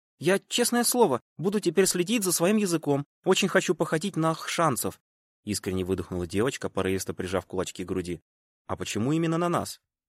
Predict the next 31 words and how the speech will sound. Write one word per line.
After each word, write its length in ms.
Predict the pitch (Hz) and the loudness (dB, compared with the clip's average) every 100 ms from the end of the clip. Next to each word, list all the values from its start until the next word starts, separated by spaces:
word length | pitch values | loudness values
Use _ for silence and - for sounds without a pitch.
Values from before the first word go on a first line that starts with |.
| _ | _
Чем 220 | - 214 190 | -4 -2 -2
тебя 220 | 113 95 | -2 -2
твой 300 | - 101 92 | 0 0 0
народ 300 | 85 87 107 | 0 -2 -2
не 80 | 143 | -2
устраивает?» — 600 | 135 131 123 120 117 - _ | 0 2 2 2 -4 -8 _
удивилась 520 | 107 98 101 98 - | -8 -2 0 0 0
Ари 160 | 98 98 | 0 2
Майшель. 480 | 95 95 101 92 - _ _ _ _ - | 0 0 -2 -2 -6 _ _ _ _ -2
Даша 320 | 107 147 156 | 0 0 -2
взглянула 380 | 110 92 87 90 | -2 -2 -2 -2
на 160 | 87 | -4
окно, 260 | 85 98 147 | -6 -6 -6
словно 300 | - 92 90 | -4 -4 -2
собираясь 460 | - 90 92 92 | -4 -2 -2 -2
с 80 | - | -2
мыслями, 460 | 95 87 87 82 82 - | -4 -4 -6 -10 -12 -6
но 140 | 151 | -4
промолчала, 640 | 196 190 175 - 90 87 - | -2 -2 -2 -2 -2 -4 -8
упрямо 400 | - 87 87 104 | -10 -6 -4 -2
поджав 360 | 98 95 90 | -4 -2 -4
губы. 300 | 87 85 - _ _ _ _ _ | -2 -6 -8 _ _ _ _ _
«Хорошо. 500 | - 180 143 - 85 _ _ _ _ _ | -6 -4 -2 -6 -6 _ _ _ _ _
Постараемся 520 | - 127 117 120 113 98 | -6 -2 2 2 0 -4
сделать 380 | 87 101 156 | 0 0 0
из 80 | 202 | -4
тебя 200 | - 160 | -6 -6
образцовую 760 | - 98 87 - - 98 113 139 | -2 0 0 -2 -4 -4 -4 -8
хшанку», — 640 | - - 87 85 82 85 _ | -6 -4 -4 -4 -8 -14 _
улыбнулась 460 | - 95 90 90 92 | -6 -4 -2 -2 -4
женщина. 520 | 90 90 - 90 87 | -4 -8 -8 -12 -14